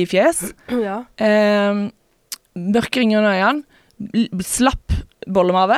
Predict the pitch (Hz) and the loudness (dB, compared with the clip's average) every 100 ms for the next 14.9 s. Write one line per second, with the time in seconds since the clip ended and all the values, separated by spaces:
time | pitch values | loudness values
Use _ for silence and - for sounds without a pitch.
0 | 392 233 208 226 _ _ _ _ _ - | -2 -6 -10 -10 _ _ _ _ _ -4
1 | 226 226 - 202 202 208 214 - _ - | 0 0 2 2 2 2 2 -2 _ -8
2 | 185 185 190 175 165 170 196 208 185 156 | -6 -4 -2 -2 -2 -4 -2 -2 -4 -8
3 | 156 - 180 175 175 175 175 175 - - | -12 -4 -2 0 -2 -2 -2 -4 -8 -12
4 | - 196 185 185 202 - 214 - - - | -4 0 0 0 -2 0 -2 -4 -16 -2
5 | 190 175 175 180 165 - - 160 - 175 | 2 4 2 0 -4 -6 -4 -2 -2 -4
6 | - - 165 165 160 151 - - - - | -4 -2 0 0 0 -2 -4 -8 -10 -14
7 | - - 175 165 165 - 175 165 - 165 | -12 -6 -4 -4 -4 -4 -4 -4 -6 -8
8 | 170 165 - - 226 185 170 170 - 208 | -6 -8 -6 -6 -6 -6 -8 -12 -12 -10
9 | 254 233 214 233 240 233 233 220 - 208 | -10 -10 -8 -6 -6 -6 -6 -6 -8 -14
10 | - 240 330 339 _ - 160 208 285 - | -10 -8 -8 -10 _ -2 2 4 2 -10
11 | - 208 208 202 202 - 208 208 208 208 | -8 -6 -4 -6 -8 -10 -8 -6 -4 -2
12 | 208 202 226 240 254 214 196 202 190 185 | -2 4 6 6 4 6 6 6 4 4
13 | 180 175 175 185 165 165 175 165 202 285 | 4 2 0 -2 -2 -4 -4 0 0 0
14 | 208 190 151 - - - 208 175 160 | -4 -8 -8 -14 -20 -16 -14 -14 -16